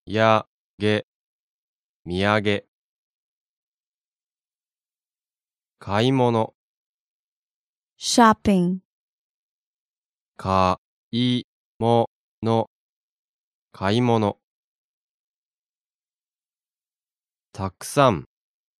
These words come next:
Speaker 2: Many. A lot. Much.
Speaker 1: たくさ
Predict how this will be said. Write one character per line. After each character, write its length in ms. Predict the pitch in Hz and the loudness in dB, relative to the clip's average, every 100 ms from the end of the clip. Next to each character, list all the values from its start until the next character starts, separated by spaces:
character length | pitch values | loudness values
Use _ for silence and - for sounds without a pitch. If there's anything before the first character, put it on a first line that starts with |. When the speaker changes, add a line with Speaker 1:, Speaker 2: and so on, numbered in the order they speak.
| _ _ _ _ _ _ _ _ - | _ _ _ _ _ _ _ _ -2
Speaker 2:
Many. 600 | 226 233 233 214 196 202 _ _ _ _ _ | 4 6 6 4 2 -4 _ _ _ _ _
A 120 | - | -4
lot. 640 | 214 214 214 196 - - - _ _ _ _ | -2 0 0 0 -4 -16 -20 _ _ _ _
Much. 760 | 226 220 214 196 - - - - _ _ _ _ _ _ _ _ _ _ _ _ _ _ _ _ | 0 4 4 2 -4 -10 -10 -14 _ _ _ _ _ _ _ _ _ _ _ _ _ _ _ _
Speaker 1:
た 380 | 92 95 92 90 _ _ _ | -8 -4 -2 -4 _ _ _
く 340 | - 123 123 - _ _ | -8 -4 -2 -4 _ _
さ 420 | - 120 117 113 | -8 0 2 0